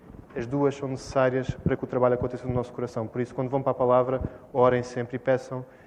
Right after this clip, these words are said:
que este exercício de decorar não seja um exercício legalista, mas seja um exercício,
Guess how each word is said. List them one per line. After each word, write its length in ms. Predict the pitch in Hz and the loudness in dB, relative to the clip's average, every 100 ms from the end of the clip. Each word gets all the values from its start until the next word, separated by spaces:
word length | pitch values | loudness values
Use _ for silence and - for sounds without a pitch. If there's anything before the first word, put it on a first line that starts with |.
| - | -6
que 80 | 123 | -4
este 160 | - | -2
exercício 360 | 131 123 139 - | -2 -2 -8 -8
de 200 | 123 123 | -8 -8
decorar 960 | - - 135 135 143 143 - - - - | -10 -2 6 10 10 6 0 -14 -16 -8
não 80 | 131 | -4
seja 180 | 131 | -2
um 60 | 135 | -2
exercício 380 | 123 143 - 131 | -4 -8 -6 0
legalista, 520 | 131 139 160 - 180 - - - | 2 2 0 -4 -6 -8 -18 -16
mas 80 | 131 | -6
seja 160 | 135 | -4
um 40 | 139 | -2
exercício, 760 | 135 131 - 135 - 139 135 | -2 -4 -6 -8 -4 -2 -2